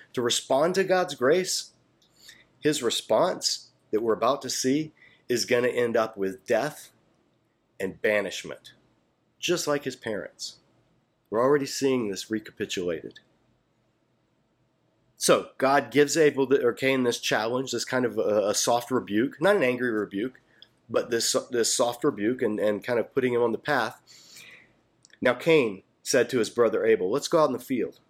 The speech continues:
And while they were in the field, Cain attacked his brother Abel and killed him. He rose up and he killed him. The first sin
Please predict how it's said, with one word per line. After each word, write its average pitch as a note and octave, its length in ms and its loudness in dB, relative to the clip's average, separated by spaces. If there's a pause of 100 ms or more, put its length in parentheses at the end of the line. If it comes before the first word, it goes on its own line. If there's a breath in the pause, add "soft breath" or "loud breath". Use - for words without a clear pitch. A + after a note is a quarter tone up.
(680)
And F#2+ 100 0
while A#2 160 6
they C#3 100 4
were C3+ 120 4
in A#2+ 60 -2
the A2 60 -6
field, F2+ 460 -2
Cain C3 260 -2
attacked B2 600 -4
his F#2 160 -6
brother F2 400 0
Abel F2+ 320 -2
and D#2+ 140 -10
killed F#2 320 -2
him. D2 100 -12
He F#2+ 80 -6
rose A2 400 2
up B2+ 200 2
and F#2+ 100 -6
he F#2 100 -6 (100)
killed G2 400 -2
him. - 140 -16 (1120 soft breath)
The - 80 -12
first D3 420 2
sin D3+ 440 2